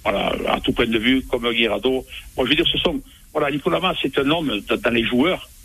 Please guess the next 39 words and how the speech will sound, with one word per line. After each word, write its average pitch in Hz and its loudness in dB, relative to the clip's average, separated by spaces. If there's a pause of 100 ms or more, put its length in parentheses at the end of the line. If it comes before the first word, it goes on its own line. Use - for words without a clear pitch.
(300)
euh, 95 -4
comme 110 0
Cali, 139 -2
ce 123 -2
sont 117 2
des 107 4
types 156 0
qui, 107 -10 (460)
euh, - 2 (340)
qui, 123 2
qui, - -2
qui, 95 0
qui, - 2 (280)
qui 127 2
sortent - 0
de 143 2
l'ordinaire. 123 0 (280)
Ce 113 -2
sont 120 2
des 113 2
grands 123 0
joueurs, 123 0
et 101 -2
en 92 -4
plus, 135 0 (520)
très 147 0 (120)
humbles. 120 -2 (600)
Très 151 2
humbles. 107 0 (100)
Regardez 139 2
Nicolas 117 0
Mas, 110 0
vous 120 2
le 127 4
voyez 135 2
nulle 131 4
part. 131 -4 (540)
Voilà, 123 0
c'est, 101 -6